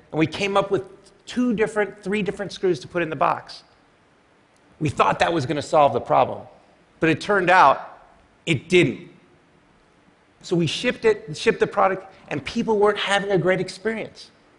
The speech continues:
So what did we do? We went back to the drawing board just instantly after we figured out we didn't get it right.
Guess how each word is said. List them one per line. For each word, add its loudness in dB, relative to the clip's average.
So -14
what 4
did 2
we 4
do? -2
We 4
went 4
back 4
to -14
the 2
drawing 4
board 2
just -8
instantly -2
after 2
we 0
figured -2
out 4
we -2
didn't -4
get -4
it -6
right. -8